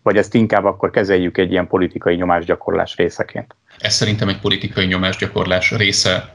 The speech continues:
Speaker 2: semmilyen formában nem érdekelt a, a magyar kormány vagy a Fidesz abban, hogy Magyarországot kivezesse az Európai Unióból. Ö, sem gazdaságpolitikailag,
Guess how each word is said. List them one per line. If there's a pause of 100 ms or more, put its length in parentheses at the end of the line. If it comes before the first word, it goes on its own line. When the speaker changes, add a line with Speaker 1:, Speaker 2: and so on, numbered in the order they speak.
(160)
Speaker 2:
semmilyen
formában
nem
érdekelt
a, (140)
a
magyar
kormány
vagy
a
Fidesz
abban,
hogy
Magyarországot
kivezesse
az
Európai
Unióból. (680)
Ö, (120)
sem (460)
gazdaságpolitikailag,